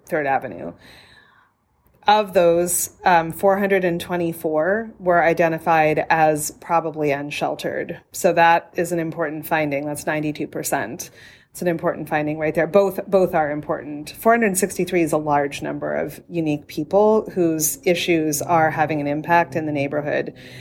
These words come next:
And these are not people passing through. These are people who are sort of chronically present. Um, and then the high representation of,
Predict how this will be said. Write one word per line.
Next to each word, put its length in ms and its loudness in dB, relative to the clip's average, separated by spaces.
And 80 -2
these 140 6
are 60 0
not 200 6
people 260 -2
passing 460 2
through. 260 -2
These 200 0
are 80 0
people 280 -6
who 40 -6
are 140 0
sort 180 -4
of 120 -8
chronically 800 -4
present. 560 -2
Um, 480 2
and 320 4
then 260 4
the 320 4
high 380 4
representation 1000 -2
of, 600 0